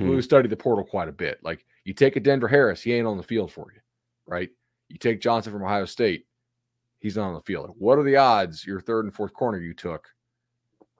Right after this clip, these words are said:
Speaker 2: can check Johnny and Keon? Turns out that night, zero percent, <laughs> right? Like, they were not, it's not like their guys didn't play hard, but they were outmatched physically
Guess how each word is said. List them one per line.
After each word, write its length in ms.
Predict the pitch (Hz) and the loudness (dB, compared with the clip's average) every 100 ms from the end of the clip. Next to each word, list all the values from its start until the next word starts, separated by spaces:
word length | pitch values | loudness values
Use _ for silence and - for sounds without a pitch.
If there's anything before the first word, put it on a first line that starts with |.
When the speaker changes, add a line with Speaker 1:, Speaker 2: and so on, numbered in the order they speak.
| _ _ _ - | _ _ _ -8
Speaker 2:
can 160 | 104 | -6
check 340 | 95 - 117 101 | -2 -2 -2 -2
Johnny 360 | 107 98 87 | -2 -2 -6
and 100 | 80 | -12
Keon? 300 | - 87 65 _ _ _ _ _ _ _ _ _ _ _ _ _ _ _ _ - | -12 -12 -14 _ _ _ _ _ _ _ _ _ _ _ _ _ _ _ _ 2
Turns 220 | 170 143 | 4 6
out 140 | 123 | 6
that 180 | 143 120 | 6 4
night, 180 | 101 87 | 0 -2
zero 200 | 107 90 | -4 -4
percent, 280 | - 82 - _ _ _ | -8 -12 -14 _ _ _
<laughs> 360 | _ - - - | _ -12 -6 2
right? 200 | 143 117 | 2 2
Like, 140 | 113 | 2
they 120 | 139 | 4
were 160 | 143 127 | 4 2
not, 480 | 101 110 117 113 - _ _ _ _ _ _ _ _ - - _ - 104 - | -2 -2 0 0 -6 _ _ _ _ _ _ _ _ -18 -18 _ -20 -20 -8
it's 160 | 127 | -4
not 120 | 214 226 | -2 0
like 80 | |
their 100 | 147 | 0
guys 260 | 127 120 104 | 2 2 0
didn't 200 | 104 87 | -6 -8
play 120 | 82 | -12
hard, 360 | - 110 80 - _ | -2 0 0 -8 _
but 160 | 92 85 | -14 -8
they 340 | 101 101 87 - _ _ _ _ _ _ _ _ 87 | -4 -4 -6 -14 _ _ _ _ _ _ _ _ -12
were 220 | 90 104 | -4 -2
outmatched 440 | 131 113 107 - | 0 -2 -6 -8
physically 500 | 104 85 - 85 92 | -8 -8 -10 -18 -18